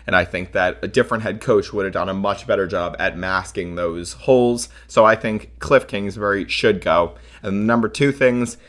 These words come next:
this is not in their control, but I think that if this dude was playing, it would have been a whole different mantra and storyline from that game.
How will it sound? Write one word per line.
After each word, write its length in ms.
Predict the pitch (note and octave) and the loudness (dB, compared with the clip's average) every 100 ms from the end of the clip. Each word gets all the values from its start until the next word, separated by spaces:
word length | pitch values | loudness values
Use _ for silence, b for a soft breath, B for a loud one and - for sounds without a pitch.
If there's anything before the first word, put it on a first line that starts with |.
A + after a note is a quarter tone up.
| b | b
this 320 | A2 A#2+ A#2 | -2 0 0
is 220 | A2+ G2+ G2 | -2 -8 -2
not 460 | A2 A#2+ B2+ - | 6 8 6 4
in 160 | A2 A2 | -4 -2
their 180 | G2+ G#2 | -2 -4
control, 540 | - F#2+ - A#2+ A#2 | -6 -10 0 2 2
but 140 | A2 F2 | 0 -2
I 60 | |
think 180 | F2 G2 | -4 -6
that 180 | F#2 F#2 | -6 -2
if 180 | G#2 - | -4 -4
this 200 | F#2+ - | -10 -4
dude 220 | G#2+ G2 | -4 -4
was 200 | F2+ - | -8 -12
playing, 480 | - A2 G#2+ G2+ F#2+ b | -6 -4 -4 -6 -10 b
it 60 | - | -2
would 120 | G#2 | 0
have 80 | F#2 | 2
been 100 | F2+ | -2
a 40 | |
whole 260 | F2+ A#2 G#2+ | -2 -2 -2
different 340 | F#2+ - F2+ | -2 -6 -4
mantra 520 | G2+ G2+ G#2 - G#2+ - | 0 0 0 -2 -2 -2
and 120 | - | -6
storyline 580 | - G#2 G#2 G2 F#2+ - | -4 -2 0 0 -2 -4
from 220 | G2 F2+ | -8 -6
that 160 | F2 | -6
game. 340 | - A#2 A2 | -4 -4 -4